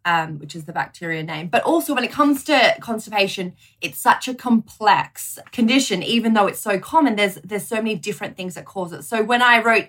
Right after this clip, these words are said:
uh, Love Your Gut, I'm sure you guys can absolutely share this. There's a flow diagram which helps people work their way through constipation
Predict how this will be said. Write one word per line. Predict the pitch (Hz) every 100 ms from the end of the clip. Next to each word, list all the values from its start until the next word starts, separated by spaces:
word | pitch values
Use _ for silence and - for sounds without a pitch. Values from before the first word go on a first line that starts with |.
| _ -
uh, | 196 185 175
Love | 196 185
Your | 190
Gut, | 202 185 -
I'm | 196
sure | 190 220
you | 208
guys | 190 185
can | - 185
absolutely | 196 190 175 190
share | - 202 196
this. | 190 190 - _ - _
There's | 220 214
a | 214
flow | - - 247 254
diagram | 247 208 180 160 170 - - 240 247 _ _ -
which | 240
helps | - 285 277 -
people | 285 262 220
work | 202 214 214 -
their | 240 226
way | 226 196
through | 190 214 202
constipation | - 196 190 - 185 180 151 - 208